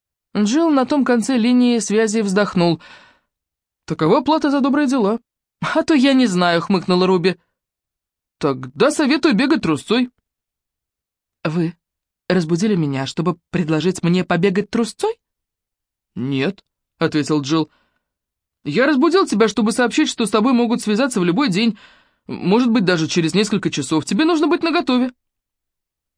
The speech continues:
"Вы связались со мной, чтобы сообщить, что вы, возможно, свяжетесь со мной?" "Совершенно верно. Я свяжусь с тобой",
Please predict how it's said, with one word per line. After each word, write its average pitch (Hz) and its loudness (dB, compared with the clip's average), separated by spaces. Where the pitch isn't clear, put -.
"Вы 147 -6
связались 202 -2
со 180 -4
мной, 123 -6
чтобы 220 -2
сообщить, 185 -6
что - -2
вы, 147 0
возможно, 147 -2
свяжетесь 147 -4
со 233 -2
мной?" 381 2
"Совершенно 294 0
верно. 320 0
Я 330 2
свяжусь 349 0
с - -12
тобой", 147 0